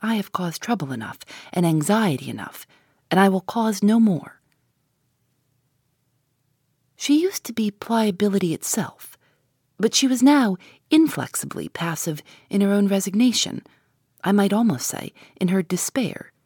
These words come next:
Dearly as I love her, I should have been less pained if she had been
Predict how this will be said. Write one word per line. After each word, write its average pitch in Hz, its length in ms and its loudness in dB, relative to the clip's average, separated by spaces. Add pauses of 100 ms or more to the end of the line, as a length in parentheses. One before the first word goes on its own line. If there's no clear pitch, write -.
(1120)
Dearly 247 580 2 (140)
as 180 140 0
I 175 120 2
love 190 260 4
her, 147 240 -4 (640)
I 240 120 4
should 349 180 2
have 370 120 -2
been 220 160 6
less 190 220 2
pained - 560 -4 (200)
if - 100 -6
she - 140 2
had 175 80 0
been 175 200 0